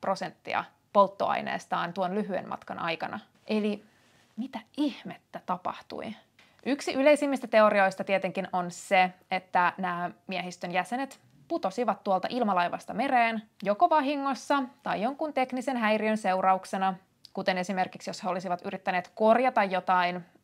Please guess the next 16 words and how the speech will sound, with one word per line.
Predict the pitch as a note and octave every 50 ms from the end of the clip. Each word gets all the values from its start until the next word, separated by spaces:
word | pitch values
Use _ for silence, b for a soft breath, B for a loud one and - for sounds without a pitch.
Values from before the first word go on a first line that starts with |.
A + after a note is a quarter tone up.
| _
ongelmaa | G3+ G3+ G3+ G3 F#3+ F#3 F3 F3 E3+ E3+ F3
siinä | - F#3 E3+ E3+
aluksessa | - F3 F3 F3 F3 - F#3 F3 - -
ja | - C#3+
sen | - - - F#3+ F#3 F#3+ G#3 A3
takia | C4+ C4 - C4+ C4 C4
pudonneet. | C4 - C4+ C4 C4 C4 C4 B3+ C4 C4 C4 B3+ B B B B B B B -
Ja | G#3 G#3+ G#3 G#3 G3+ G3+ G3 G3 -
San | - - G#3 F3+
Franciscon | - A#3 A#3 A3 D4+ C#4 - - A#3+ A#3+ -
edusta | - - A#3+ A3+ A3 - G#3+ -
on | - C#4+ D4+ C#4+ A3
tunnettu | - F3+ F3+ E3+ D#3+ E3+ F3 - - F3+ -
kuitenkin | - F#3+ F3+ F3 - F3 E3+ E3+ - - F3 F3 E3+
viheliäistä | F3+ G3 F#3 F#3 E3 E3 D#3+ E3+ F3 F3 - G3 F#3
valkohaistaan. | A#3 A3+ G3 F3+ - E3+ F3 - - - - - - - - - - F#3+